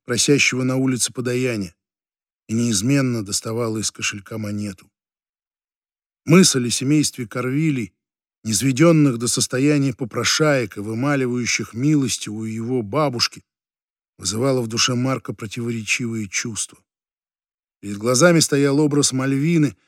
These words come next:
забившейся в угол вагонного купе. Николь подала сыр.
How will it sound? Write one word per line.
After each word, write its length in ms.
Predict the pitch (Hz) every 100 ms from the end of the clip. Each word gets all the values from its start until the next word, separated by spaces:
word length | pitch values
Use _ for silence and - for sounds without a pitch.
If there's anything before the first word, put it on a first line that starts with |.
| _ _ _ _
забившейся 640 | 98 107 135 113 127 107 120
в 160 | 113
угол 280 | 143 123 120
вагонного 680 | 110 120 117 120 117 107 104
купе. 480 | - 101 - 98 87 _ _ _ _ _ _ _ _ _ _ _ _ _
Николь 420 | 95 92 135 127
подала 400 | 101 107 107 107
сыр. 420 | 90 - 98 92